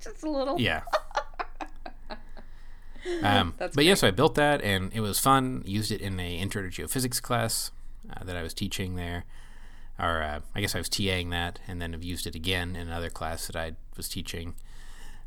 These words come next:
Speaker 2: Um, and there are several sets of plans out there online. I think mine is probably the first one that comes up when you do the Google search.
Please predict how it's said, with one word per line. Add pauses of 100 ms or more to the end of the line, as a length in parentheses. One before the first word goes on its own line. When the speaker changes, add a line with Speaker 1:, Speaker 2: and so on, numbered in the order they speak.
(200)
Speaker 2:
Um, (340)
and
there
are
several
sets
of
plans
out
there
online.
I
think
mine
is
probably
the
first
one
that
comes
up
when
you
do
the
Google
search.